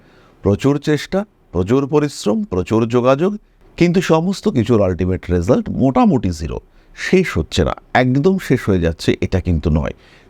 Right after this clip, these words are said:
ঠিক, ঠিক, ঠিক, ঠিক করে জ্বলছে, যেন কোনো রকমভাবে টিকে রয়েছে, কিন্তু তাতে সেই শান্তি, স্বস্তি কোনোটাই আসছে না। চেষ্টা পুরোটাই রয়েছে,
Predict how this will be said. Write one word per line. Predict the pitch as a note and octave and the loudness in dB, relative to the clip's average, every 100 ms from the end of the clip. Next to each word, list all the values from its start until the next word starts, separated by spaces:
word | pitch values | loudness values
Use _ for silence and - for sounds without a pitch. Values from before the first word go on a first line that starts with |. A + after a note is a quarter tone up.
| _ | _
ঠিক, | - D#3 - | -2 -2 0
ঠিক, | D3+ - | 0 0
ঠিক, | - - | -4 -2
ঠিক | D3+ - | -4 -2
করে | - C3 | 2 2
জ্বলছে, | F#2+ F#2+ F2+ - F2+ - _ _ | 2 0 0 -2 -4 -4 _ _
যেন | F#2 - D3 D3+ _ _ _ | -2 0 0 -2 _ _ _
কোনো | G#3 A3+ | 0 4
রকমভাবে | G#3+ G3+ - G3 F#3 F3+ E3+ | 2 0 0 0 2 0 0
টিকে | D3 - B2 | -2 2 2
রয়েছে, | G#2 F2+ C#3+ - _ - | 2 -2 -8 -10 _ -4
কিন্তু | F3+ F#3+ | 0 0
তাতে | - B2+ C#3+ | 2 2 0
সেই | - F3+ - | -2 -4 -2
শান্তি, | F2+ F2+ F#2 D#3 | 0 0 2 -2
স্বস্তি | - F2+ - - | 0 -2 -2 -2
কোনোটাই | G3 G2 E2+ D2+ D2+ - | -2 0 0 0 -2 -2
আসছে | D2+ - D#2 | -6 -4 -6
না। | G#1 - - _ _ - | -6 -12 -20 _ _ -2
চেষ্টা | A#2 G#2+ - A2+ | 0 0 2 0
পুরোটাই | A2+ F#2 F#2 E2 G#2+ | 2 0 0 2 2
রয়েছে, | A#2+ B2 - | 2 0 -4